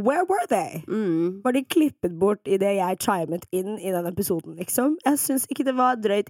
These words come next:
Speaker 1: i det hele tatt. Jeg synes de snakket kjempefint om det. Han
Speaker 2: Mm.
Speaker 1: snakker jo med han livsstils, ehm,
Speaker 2: Ja, Gud, hva
Speaker 1: Åh,
Speaker 2: var det han
Speaker 1: Gud,
Speaker 2: het? Ja, ja,
Speaker 1: Ja,
Speaker 2: whatever.
Speaker 1: whatever. <laughs> Men han er gorge, han også. Jeg synes det var en veldig fin podcast, og vi trenger mer av det.
Speaker 2: Det var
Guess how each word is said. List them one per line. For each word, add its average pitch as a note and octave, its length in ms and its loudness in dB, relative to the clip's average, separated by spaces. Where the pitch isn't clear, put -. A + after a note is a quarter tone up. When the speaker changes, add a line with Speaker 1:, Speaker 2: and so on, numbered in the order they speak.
Speaker 1:
i G#3+ 160 0
det A#3+ 220 2
hele G3 360 0
tatt. B3+ 300 0
Jeg B3 80 0
synes B3 160 -2
de C4 160 -4
snakket A3 380 -6
kjempefint G#3 580 -4
om G3+ 160 -8
det. A3 220 0
Han A#3+ 100 0
Speaker 2:
Mm. - 20 -2
Speaker 1:
snakker B3 240 -4
jo G3 40 -2
med G#3+ 100 -4
han G#3+ 260 -4
livsstils, F3 920 -6
ehm, F3+ 520 -6
Speaker 2:
Ja, F#3+ 120 -4
Gud, F#3 140 0
hva F#3+ 40 0
Speaker 1:
Åh, F3 80 -2
Speaker 2:
var F#3 80 -4
det F3+ 100 -2
han F3+ 100 2
Speaker 1:
Gud, F3+ 120 0
Speaker 2:
het? F#3+ 120 -10
Ja, G3+ 140 2
ja, D3+ 60 0
Speaker 1:
Ja, D#3 60 0
Speaker 2:
whatever. F#3 320 2
Speaker 1:
whatever. C#4+ 640 4
<laughs> - 0 -
Men B3+ 160 2
han A#3 200 0
er G#3+ 60 -2
gorge, G3+ 240 -2
han F#3+ 120 -2
også. G#3 360 -4
Jeg C#4+ 80 2
synes D4 40 4
det D4 100 2
var C#4 100 4
en C#4+ 80 2
veldig A#3 220 0
fin A#3 120 0
podcast, G#3 400 -2
og G#3+ 200 0
vi C#4 120 0
trenger A#3 300 -4
mer E3+ 280 -6
av D3+ 80 -10
det. F3 100 -14
Speaker 2:
Det C4+ 120 6
var C#4 120 6